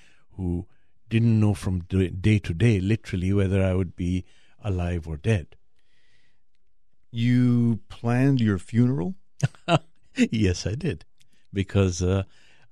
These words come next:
Speaker 1: uh, when you get to that stage, it becomes a very real possibility.
Speaker 2: Yeah. Well, how, what did that feel like? I mean,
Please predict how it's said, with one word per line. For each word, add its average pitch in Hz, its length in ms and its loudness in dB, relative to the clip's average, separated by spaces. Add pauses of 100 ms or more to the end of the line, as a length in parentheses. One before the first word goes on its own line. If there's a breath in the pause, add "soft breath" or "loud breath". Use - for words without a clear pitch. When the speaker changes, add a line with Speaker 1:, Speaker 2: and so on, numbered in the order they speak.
Speaker 1:
uh, 92 320 -4
when 101 240 2
you 92 80 2
get 139 260 0
to 123 80 0
that 101 240 0
stage, 101 640 -2
it 92 160 -8
becomes 95 420 -2
a 90 80 0
very 113 320 2
real 101 540 0 (300)
possibility. 82 800 -6 (280)
Speaker 2:
Yeah. 98 200 -14 (1080)
Well, 151 140 -12
how, 214 320 0 (180)
what 190 120 -4
did 190 80 -2
that 233 160 -8
feel 87 280 -10
like? - 220 -18 (180)
I - 60 -12
mean, 110 360 0